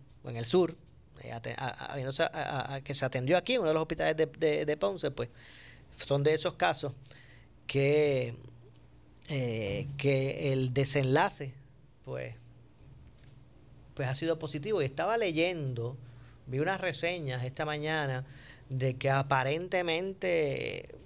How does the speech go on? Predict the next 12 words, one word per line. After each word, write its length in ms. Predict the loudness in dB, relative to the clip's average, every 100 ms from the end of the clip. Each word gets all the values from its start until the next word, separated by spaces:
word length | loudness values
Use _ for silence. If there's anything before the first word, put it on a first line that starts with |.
| -20 -20 -20 -20 -14
eh, 280 | -12 -12 -14 -18 -12
este 800 | -12 -4 0 2 2 2 0 0
gran 280 | 0 0 0
deportista, 680 | 0 0 -2 -6 -6 -4 -2
¿verdad?, 200 | 0 0
conocido 340 | -2 0 2
por 140 | 2 2
todos 300 | 4 4 4
del 140 | 2
baloncesto, 540 | 2 0 -2 -2 -2
Flor 180 | 0 0
Meléndez, 560 | 0 0 -2 -2 -4